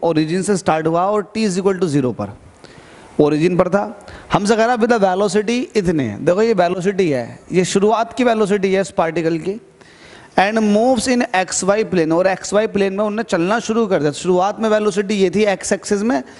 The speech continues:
लेकिन बाद में उसने X Y plane के अंदर चलना शुरू कर दिया under the action of a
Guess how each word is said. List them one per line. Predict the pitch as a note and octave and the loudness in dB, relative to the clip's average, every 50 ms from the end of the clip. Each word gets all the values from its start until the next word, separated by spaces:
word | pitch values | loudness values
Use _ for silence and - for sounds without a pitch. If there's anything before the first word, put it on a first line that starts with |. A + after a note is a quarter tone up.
| - - - - - - | -20 -20 -20 -6 0 2
लेकिन | D#3+ F3+ F#3+ B3 B3+ A3 E3+ | 2 2 2 2 2 2 4
बाद | D3 D#3+ E3 F#3+ G3 G#3+ | 4 2 2 2 0 0
में | A#3+ | 0
उसने | A#3+ A3 F3+ F3+ A#3 B3 - - F#3+ | 0 0 0 0 -2 -2 -2 0 -2
X | G3 F#3+ - - - F#3+ | -2 -2 -2 -4 -2 2
Y | G3 G#3+ A#3+ | 2 2 2
plane | A#3 G#3+ G#3+ G#3 G#3 G#3 | 2 0 0 0 0 0
के | G3 G#3+ | -2 -2
अंदर | G#3 A3+ A#3+ | 0 -2 -2
चलना | - A3 G3+ G3 G#3 A#3 | 0 0 0 0 0 -2
शुरू | - - G#3+ G#3 A3+ G#3+ | -2 -2 0 0 0 2
कर | F#3+ G3 D#3+ | 2 0 0
दिया | D#3 F3+ G#3+ A3 G3+ | 2 0 0 0 0
under | G3+ G3+ G3 A3 | -2 0 -2 -2
the | A3+ A3 A#3 G#3+ F#3+ | 0 0 0 0 0
action | - - - G#3 G#3 G3+ F#3+ | -2 -4 -6 -4 -2 -2 -2
of | |
a | G#3+ A3 | -2 -4